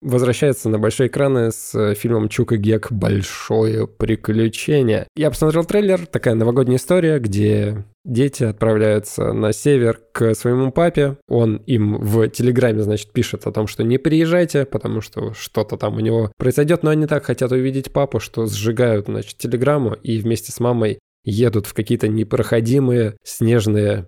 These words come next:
убранные цензурой. Вот. И, конечно, там начинается это всякое новогоднее приключение. Честно говоря, вроде как бы более-менее качественно снято, но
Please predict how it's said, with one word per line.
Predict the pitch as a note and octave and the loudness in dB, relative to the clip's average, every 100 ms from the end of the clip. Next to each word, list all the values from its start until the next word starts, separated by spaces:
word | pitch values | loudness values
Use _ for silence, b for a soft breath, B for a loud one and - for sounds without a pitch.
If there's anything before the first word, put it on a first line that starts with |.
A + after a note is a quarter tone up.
| - | -2
убранные | A2+ A2 G2+ | 0 2 0
цензурой. | - A2 G2 G2+ | -2 -2 -2 -2
Вот. | G#2+ A2+ G2 | 0 0 0
И, | - D3 D#3 C#3+ A#2+ G#2+ G#2 | 0 0 2 2 2 0 0
конечно, | A2+ B2+ A2 | 0 0 -2
там | G#2 G#2+ | -2 -2
начинается | G2+ A2 G#2+ - | -2 -2 -2 -4
это | G2 F2+ | -8 -8
всякое | - - A2 | -10 -6 -6
новогоднее | - A2+ A2 G#2+ G#2+ G#2+ G#2 | -4 -2 0 0 0 0 -2
приключение. | - A#2+ A2 A2+ G2+ - | -4 -4 -2 -2 -2 -2
Честно | F#3+ D#3+ | -2 0
говоря, | B2+ C3+ G3+ A3+ - | 2 2 2 0 -4
вроде | C3 F#3 F#3 | 0 2 2
как | C#3 D3 B2 | 2 0 0
бы | |
более-менее | A#2 D3 B2+ A#2+ A#2 | 2 2 4 2 0
качественно | A#2 A#2+ - B2+ | 0 -2 -2 -4
снято, | - G3+ G#3 F3 D#3 D3 | -2 0 0 0 2 2
но | B2+ C#3+ C#3+ C#3 C3+ C3+ C3 | 0 2 2 2 0 0 -2